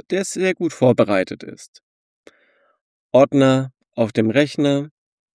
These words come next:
gespeicherte Artikel, markierte Stellen in Büchern.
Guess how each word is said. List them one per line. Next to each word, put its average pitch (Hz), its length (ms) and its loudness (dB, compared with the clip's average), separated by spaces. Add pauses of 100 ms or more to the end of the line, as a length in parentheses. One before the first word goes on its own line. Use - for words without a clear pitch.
(880)
gespeicherte 113 680 0
Artikel, 123 680 -4 (140)
markierte 113 640 -4
Stellen 107 440 0
in 104 200 -12
Büchern. 117 720 -2